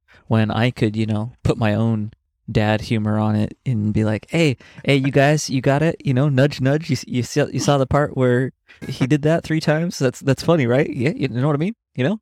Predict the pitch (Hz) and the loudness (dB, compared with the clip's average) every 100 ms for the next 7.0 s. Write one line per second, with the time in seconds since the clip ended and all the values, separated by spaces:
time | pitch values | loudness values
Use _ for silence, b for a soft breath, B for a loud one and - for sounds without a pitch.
0 | _ 165 226 - 123 156 165 247 349 _ | _ -6 -6 -4 -2 0 -2 -4 -8 _
1 | _ _ - 110 107 - 110 104 - _ | _ _ -4 -2 -4 -4 -6 -6 -14 _
2 | _ _ _ - 127 110 101 131 - 160 | _ _ _ -2 0 2 0 -2 0 0
3 | 127 107 110 - - - 104 - _ _ | 2 0 -2 -4 -6 -6 -6 -8 _ _
4 | _ _ 113 107 107 107 107 110 107 107 | _ _ -2 -2 -2 -4 -6 -6 -4 -4
5 | 104 104 - 107 110 104 113 - - 220 | -4 -6 -6 -4 -4 -4 -8 -10 -10 -6
6 | 107 104 113 - - 110 107 104 113 - | -6 -6 -10 -12 -4 -2 0 -4 -6 -14